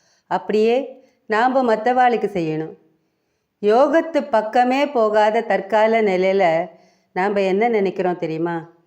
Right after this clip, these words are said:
நமக்கு வர கஷ்டத்தை மத்தவா போக்கணும். நமக்கு தரித்திரமா? மத்தவா நமக்கு அள்ளி கொடுக்கணும். நமக்கு வியாதியா? மத்தவா நமக்கு சுசுரூஷை பண்ணணும்.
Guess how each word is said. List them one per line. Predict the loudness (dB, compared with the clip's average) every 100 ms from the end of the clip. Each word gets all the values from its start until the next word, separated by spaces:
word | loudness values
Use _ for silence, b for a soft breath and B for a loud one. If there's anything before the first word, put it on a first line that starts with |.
| _ _ _ _ -4
நமக்கு | -2 0 0
வர | 0 0
கஷ்டத்தை | 0 -4 -4 -4 -2 -4 -8 -20 _ -6
மத்தவா | -4 -2 0 2 2
போக்கணும். | -2 -2 -6 -8 -16 _ _ _ _ _ _ -8
நமக்கு | -2 0 0 2
தரித்திரமா? | 2 2 2 2 2 0 -2 -10 b b b -8
மத்தவா | -6 0 2 2 2
நமக்கு | 0 0 0
அள்ளி | 0 0
கொடுக்கணும். | -2 -4 -4 -6 -8 _ _ _ _ _ -6
நமக்கு | -2 -2 -2 0
வியாதியா? | 2 2 2 2 2 0 -6 -20 _ _ _ -6
மத்தவா | -4 0 4 4
நமக்கு | 4 0 -2 -4
சுசுரூஷை | -8 -4 -6 -2 -4
பண்ணணும். | -2 -4 -6 -10